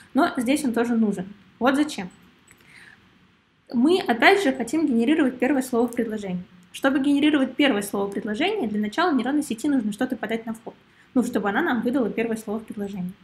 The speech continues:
Так как в этой нейронной сети сверточной мы подаем, а, на вход нейронной сети всегда четыре предыдущих слова,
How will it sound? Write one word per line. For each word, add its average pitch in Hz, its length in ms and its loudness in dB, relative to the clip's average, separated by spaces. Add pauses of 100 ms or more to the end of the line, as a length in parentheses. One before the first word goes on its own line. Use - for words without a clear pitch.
(440)
Так 262 140 2
как 285 140 0
в 254 80 2
этой 269 180 2
нейронной 208 380 0
сети 311 480 -4
сверточной 226 680 -2
мы 240 220 4
подаем, 214 600 -2
а, 190 400 -8
на 226 100 0
вход 214 280 -4
нейронной 214 300 -2
сети 208 280 -8
всегда 220 360 -2
четыре - 360 0
предыдущих 202 560 -4
слова, 392 380 -6